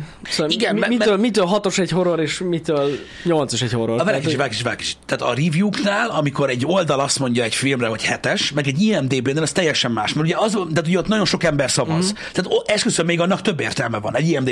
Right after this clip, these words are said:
Speaker 2: B pontszámnak. Mert
Speaker 1: Hát,
Speaker 2: azt
Speaker 1: nem
Speaker 2: tudod
Speaker 1: tudom.
Speaker 2: meg, hogy a nagy közönség mit gondol erről.
Speaker 1: Mhm.
Speaker 2: Azt nem tudod, hogy mondjuk a szubkultúra, vagy a rajongói annak a műfajnak mit gondolnak róla, csak akkor legörgetsz a user review-kra, és
Speaker 1: Igen.
Speaker 2: akkor egyszer csak látod, hogy várj egy kicsit. Ez a film, ez úgy öt pont,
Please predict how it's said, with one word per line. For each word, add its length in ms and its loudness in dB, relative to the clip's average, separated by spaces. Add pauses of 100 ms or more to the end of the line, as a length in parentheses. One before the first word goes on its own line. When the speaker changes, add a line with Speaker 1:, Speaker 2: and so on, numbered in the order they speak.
Speaker 2:
B 40 0
pontszámnak. 540 -2
Mert 140 0
Speaker 1:
Hát, 80 2
Speaker 2:
azt 100 2
Speaker 1:
nem 80 -2
Speaker 2:
tudod 220 2
Speaker 1:
tudom. 140 0
Speaker 2:
meg, 160 -2 (160)
hogy 160 0
a 40 0
nagy 280 0
közönség 680 0 (120)
mit 160 2
gondol 340 0
erről. 300 -2
Speaker 1:
Mhm. 200 0
Speaker 2:
Azt 140 0
nem 140 2
tudod, 220 2
hogy 100 0
mondjuk 220 0
a 60 2
szubkultúra, 760 2 (180)
vagy 140 2
a 40 2
rajongói 420 2
annak 180 0
a 40 -2
műfajnak 460 0
mit 120 0
gondolnak 400 0
róla, 220 2
csak 160 -2
akkor 200 0
legörgetsz 480 0
a 40 4
user 360 2
review-kra, 360 -2 (100)
és 60 -10
Speaker 1:
Igen. 140 0
Speaker 2:
akkor 140 2
egyszer 200 0
csak 80 2
látod, 160 -2
hogy 80 0
várj 140 2
egy 60 -4
kicsit. 240 -10 (340)
Ez 120 0
a 240 2
film, 220 2
ez 120 0
úgy 180 4
öt 140 0
pont, 420 -2